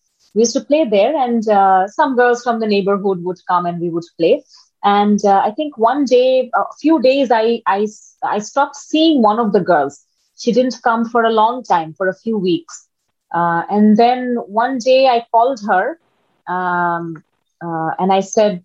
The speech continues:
uh, "Why aren't you coming?" And then, uh, she said she had some family problems and, uh,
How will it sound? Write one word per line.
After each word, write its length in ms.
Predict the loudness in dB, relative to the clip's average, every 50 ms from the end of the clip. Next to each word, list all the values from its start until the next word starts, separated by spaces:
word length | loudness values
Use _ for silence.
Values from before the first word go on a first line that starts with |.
| -4 -2
uh, 420 | 0 2 2 2 0 -2 -4 -6 -10 -8
"Why 180 | -4 -2 0 0
aren't 240 | 0 -2 -4 -2 -2
you 100 | -2 0
coming?" 440 | 0 0 0 0 -2 -2 -4 -8 -14 _ _ _ _ _ _ _ _ -4
And 320 | 0 0 0 0 0 0
then, 420 | 2 2 2 2 2 2 0 0 0
uh, 420 | -2 -2 0 0 0 -2 -2 -6
she 160 | -8 -10 -12
said 240 | -4 -2 -2 -2 -2
she 180 | -4 -4 -2 0
had 200 | 0 0 0 -2
some 260 | _ -6 -6 -6 -2
family 420 | -2 0 0 0 0 -2 -4 -4 -2
problems 680 | -2 -4 -2 -2 -2 -2 -2 -2 -2 -6 -8 -6 -4
and, 440 | -4 -4 -4 -4 -8 -10 -10 -6 -4
uh, 280 | -2 0 0 0 0